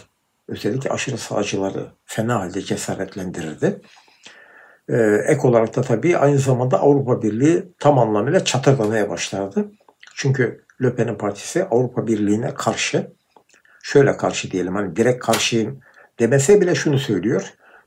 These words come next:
"Yetkiler azaltılmalıdır, Avrupa Birliği'nin bütçesine yaptığımız katkıyı azaltacağız." Zaten Avrupa Birliği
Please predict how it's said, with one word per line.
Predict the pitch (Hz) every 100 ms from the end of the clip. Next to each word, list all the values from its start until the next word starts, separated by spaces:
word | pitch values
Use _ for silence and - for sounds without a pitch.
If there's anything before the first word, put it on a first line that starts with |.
| -
"Yetkiler | 147 139 143 131
azaltılmalıdır, | - 131 156 139 180 165 165 165 175 -
Avrupa | - 165 135 139
Birliği'nin | 123 123 123 127
bütçesine | 143 - 139 131 123
yaptığımız | 117 - 117 113
katkıyı | - 139 - 190 170
azaltacağız." | 139 127 107 104 82 - - - _ _ _ _ _ _ _ -
Zaten | 139 139 123 -
Avrupa | 135 143 156 135
Birliği | 151 139